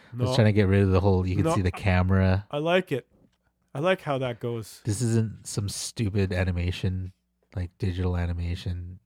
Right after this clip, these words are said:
Speaker 1: Like, that's a full-on actual clock being filmed.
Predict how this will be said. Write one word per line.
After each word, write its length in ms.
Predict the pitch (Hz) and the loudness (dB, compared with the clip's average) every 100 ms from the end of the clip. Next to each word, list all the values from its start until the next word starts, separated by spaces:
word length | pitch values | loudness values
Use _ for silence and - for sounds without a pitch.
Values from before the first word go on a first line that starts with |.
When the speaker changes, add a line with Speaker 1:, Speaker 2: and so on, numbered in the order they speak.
| _ | _
Speaker 1:
Like, 180 | 101 92 | -18 -12
that's 220 | - 92 - | -12 -10 -12
a 40 | |
full-on 440 | - 95 87 87 | -8 -6 -4 -6
actual 360 | 90 87 - 90 | -6 -10 -12 -16
clock 420 | - 92 85 - | -10 -8 -8 -12
being 220 | - 101 107 | -16 -16 -16
filmed. 460 | 92 101 104 107 | -14 -12 -14 -16